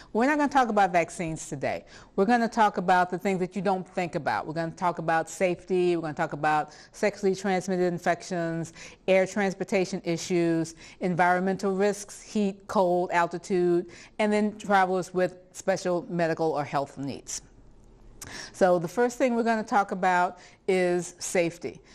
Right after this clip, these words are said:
Now, a lot of times when you are going to an underdeveloped part of the world,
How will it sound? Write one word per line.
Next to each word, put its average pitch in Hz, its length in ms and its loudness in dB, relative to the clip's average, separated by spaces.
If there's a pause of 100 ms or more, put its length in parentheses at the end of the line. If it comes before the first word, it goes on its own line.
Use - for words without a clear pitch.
(220)
Now, 180 480 2
a 190 80 2
lot 196 220 4
of 226 60 -4
times 220 440 -2
when 208 320 0
you 196 200 2
are 180 140 4
going 190 460 0
to 190 500 0 (380)
an 190 220 0
underdeveloped 175 760 0
part 175 220 2
of 170 60 -2
the 175 80 0
world, 165 420 0